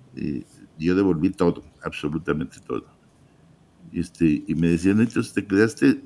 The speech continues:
en la calle sin nada?". No, le dije, "Me quedé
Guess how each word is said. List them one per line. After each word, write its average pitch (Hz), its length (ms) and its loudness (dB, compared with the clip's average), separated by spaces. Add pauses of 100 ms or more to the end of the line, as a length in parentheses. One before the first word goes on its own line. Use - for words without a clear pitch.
(120)
en 71 100 -8
la 82 100 -4
calle 107 400 0
sin - 400 -2
nada?". 104 340 0 (560)
No, 87 280 -2
le 85 160 2
dije, - 220 -6 (640)
"Me 82 160 -6
quedé 90 500 -2